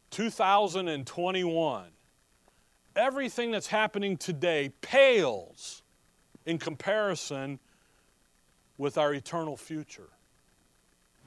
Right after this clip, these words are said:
And we're to look at things, again, remember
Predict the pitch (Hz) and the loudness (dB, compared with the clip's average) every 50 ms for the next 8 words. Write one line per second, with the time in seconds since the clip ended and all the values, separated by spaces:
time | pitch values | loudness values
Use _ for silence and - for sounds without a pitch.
0 | _ _ _ _ _ _ _ _ _ _ _ _ _ _ _ _ _ _ _ - | _ _ _ _ _ _ _ _ _ _ _ _ _ _ _ _ _ _ _ -4
1 | 143 151 160 160 165 165 156 147 143 143 156 190 214 240 240 - 247 214 180 - | -2 0 2 2 2 4 4 4 2 2 2 2 2 2 2 2 2 0 0 0
2 | - - - 165 151 143 139 139 143 143 151 156 139 - - - - _ _ _ | -4 -8 -6 -4 -4 -4 -4 -4 -6 -8 -8 -10 -10 -12 -12 -14 -16 _ _ _
3 | _ - 139 143 160 226 196 165 151 156 175 202 220 208 214 214 202 165 | _ -12 -8 -4 -2 -2 -2 0 -2 -2 -2 -2 -2 0 0 0 0 -2